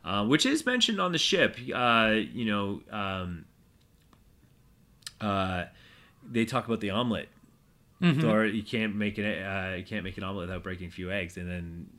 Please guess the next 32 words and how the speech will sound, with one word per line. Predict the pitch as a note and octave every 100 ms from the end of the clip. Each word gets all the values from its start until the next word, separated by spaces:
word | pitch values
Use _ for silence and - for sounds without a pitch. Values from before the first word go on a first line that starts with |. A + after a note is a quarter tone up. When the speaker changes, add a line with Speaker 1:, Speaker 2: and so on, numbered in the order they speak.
| -
Speaker 1:
Iron | F#2
Man's | F2+ F2
like, | E2+ D#2
"Yo, | D#2
it | C#2+
beat | F2 E2
me |
in | D#2 D#2
one | F2+ E2
second." | - E2 - F#3
Speaker 2:
Yeah. | F3 E3 C#3
Speaker 1:
You |
can | C3+
see | F3+ A3 F#3+
it. |
You | D#3+
Speaker 2:
<laughs> | D3+
Speaker 1:
can | D#3
see | G#3 E3+
it | B2
that | A#2 A#2
they're | G#2+
quick | - D3
to, | A#2 F#2 F2
quick | - D#3
to | F#2
fight. | G2 F#2 C#2+ - - - - - - - _ _ - - - - _ - - - _ _ - -
Um, | A#2 A2 G#2+ G#2 G#2 G2+
he's | A2+ A2+
like, | B2 A2
"You, | A#2+ -
yeah." | C3 G#2+ F#2